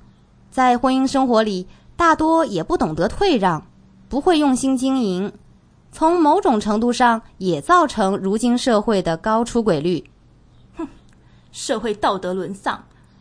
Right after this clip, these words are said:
Speaker 2: 一些小姑娘竟勾搭成功有为的中年大叔。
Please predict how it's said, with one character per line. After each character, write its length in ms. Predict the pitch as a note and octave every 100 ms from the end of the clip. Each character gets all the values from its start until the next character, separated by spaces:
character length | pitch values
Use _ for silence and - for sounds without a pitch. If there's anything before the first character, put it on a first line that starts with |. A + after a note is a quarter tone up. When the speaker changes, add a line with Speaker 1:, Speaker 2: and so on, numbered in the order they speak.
| _ _
Speaker 2:
一 80 | G3+
些 140 | G3 A3+
小 240 | - -
姑 180 | - F#3+
娘 240 | G3 E3 - - -
竟 160 | F4
勾 160 | F4 F4
搭 140 | F4+
成 240 | F4+ C4+ E4
功 180 | F#4+
有 100 | E4
为 80 | F#3+
的 120 | F#3+
中 180 | A3 F#4
年 160 | F4+ A#3
大 220 | D4 G3
叔。 320 | - C4+ C4+